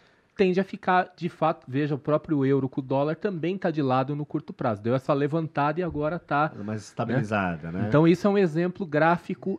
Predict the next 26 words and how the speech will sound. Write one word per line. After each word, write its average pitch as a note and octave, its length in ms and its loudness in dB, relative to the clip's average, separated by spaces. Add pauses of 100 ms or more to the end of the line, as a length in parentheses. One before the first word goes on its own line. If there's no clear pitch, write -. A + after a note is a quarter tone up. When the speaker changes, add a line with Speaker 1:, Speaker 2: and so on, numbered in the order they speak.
Speaker 2:
e D#3+ 60 -4
perfeitamente D#3+ 720 -4
bem D3 120 -4
acabado D3+ 520 -2
do D3 100 -10
que, E3 140 -6
que - 100 -10
é D#3 40 0
o D#3 60 -2
tal D#3 200 -2
mercado D#3 580 -2 (240)
de D3+ 140 6
lado, A#2+ 400 4 (160)
né? A#2+ 240 0
Speaker 1:
Pegamos B2 340 -2
um F3 60 0
time F3 380 0
bom, D3+ 260 6
então, D3 220 2
pra D#3+ 120 -6
mostrar D3 440 6
Speaker 2:
Exato. A#2+ 240 -2
Speaker 1:
isso. E2+ 100 -8
Olha C3+ 220 2
aí. A#2+ 60 4
Speaker 2:
É. - 60 0